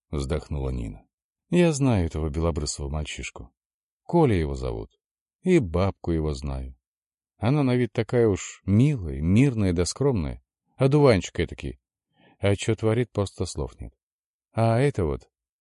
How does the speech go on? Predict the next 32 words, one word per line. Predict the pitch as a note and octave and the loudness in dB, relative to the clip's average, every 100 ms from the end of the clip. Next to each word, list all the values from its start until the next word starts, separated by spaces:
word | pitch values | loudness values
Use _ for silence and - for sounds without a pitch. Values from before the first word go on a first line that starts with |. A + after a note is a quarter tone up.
| _ | _
Нина | F#2+ A2+ G2 | 4 4 4
кивнула | - E2+ G2 F2+ | 0 0 0 0
на | E2 E2+ | 0 2
дорогу, | G2+ C3+ E2+ | 2 2 -2
по | F2+ | -6
которой | F2 F2 A2 G2+ | -4 -2 0 0
удалялась | - D#2+ E2+ F2 - | -2 -2 0 -2 -4
машина | D#2 - D#2+ C#2+ | -8 -6 -6 -6
заказчицы. | C#2+ - A#1 - - - - _ _ _ _ - | -8 -8 -12 -14 -16 -16 -18 _ _ _ _ 0
«Трещит, | C#3 C3+ - D#3+ | 2 2 -2 -4
как | - B2+ | -2 -4
сорока, | - A#2+ C#3+ - E2 - - _ | 0 0 0 0 -4 -4 -20 _
не | G#2 | 0
пойми, | A2+ A2 G#2+ | 2 0 0
что | - G#2 | -2 0
говорит, | G2+ G2+ A#2 - _ _ - - | 2 2 0 -4 _ _ -20 -6
а | - C#3+ | 0 0
пса | - D#3+ | 2 0
спасла | D3+ C#3 A#2+ - F2 F2+ | 2 0 0 0 0 2
и | D#2 | 0
любит | E2 A2 G#2 | 0 -2 -2
до | F2+ | -4
беспамятства». | C#2+ - C2 B1+ - - B1 - _ _ _ _ _ _ _ - | -6 -8 -8 -8 -12 -16 -18 -20 _ _ _ _ _ _ _ 0
«Да | G#2 B2 B2 | 2 4 4
уж, | G#2+ E2+ - _ _ _ _ | 4 2 -6 _ _ _ _
я | G2 D3 D3+ | 4 6 6
думал, | C3+ C#3+ B2+ | 4 4 2
что | - G#2 | 2 4
она | C3 A2 | 4 2
выкинуть | F2+ A#2+ C#3 C3 A2+ | 2 0 2 0 0
пса | - A2+ F2 | -2 0 0
хочет». | - - - | -4 -10 -10